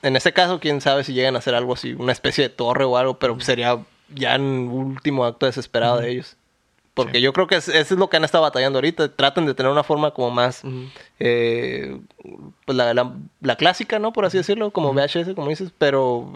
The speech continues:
Speaker 1: está cabrón, ¿no? Con este tipo de,
Speaker 3: Que lo hagan súper largo.
Speaker 1: de hardware.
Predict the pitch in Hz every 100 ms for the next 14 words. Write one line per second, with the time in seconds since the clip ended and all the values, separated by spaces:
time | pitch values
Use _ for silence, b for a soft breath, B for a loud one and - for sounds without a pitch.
0 | 120 - 127 120 - 120 - - 135 127
1 | 151 160 160 143 - 156 131 139 131 123
2 | 135 117 127 139 131 120 113 107 113 131
3 | 123 135 139 139